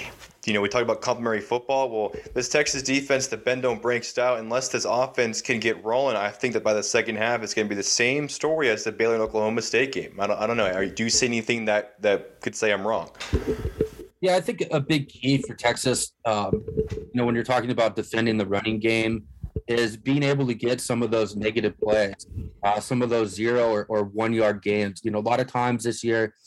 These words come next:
Speaker 2: Texas has been in pretty good position to make some of those plays, and guys just maybe not, not being able to get off a block, uh, maybe just a little bit out of position,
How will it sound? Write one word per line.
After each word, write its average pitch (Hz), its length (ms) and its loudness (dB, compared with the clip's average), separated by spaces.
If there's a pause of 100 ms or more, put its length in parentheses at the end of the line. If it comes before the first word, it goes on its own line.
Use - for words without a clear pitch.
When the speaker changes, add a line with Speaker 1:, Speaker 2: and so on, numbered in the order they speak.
(500)
Speaker 2:
Texas 135 380 0
has 101 120 -2
been 113 240 0
in 113 140 0
pretty 123 180 0
good 117 220 0
position 113 420 0
to 101 80 0
make 101 240 0
some 123 180 0
of 127 60 0
those 131 220 2
plays, 135 440 0 (360)
and 104 100 -8
guys 110 280 2
just 104 200 -6
maybe 110 220 2
not, 107 400 2
not 113 260 0
being 117 140 2
able 107 160 0
to 107 80 -4
get 113 180 0
off 117 180 0
a 110 60 -4
block, 110 460 0 (340)
uh, 104 140 0
maybe 110 280 2
just 104 280 -4
a 107 40 0
little 117 200 0
bit 117 140 0
out 113 140 2
of 110 80 -2
position, 110 640 0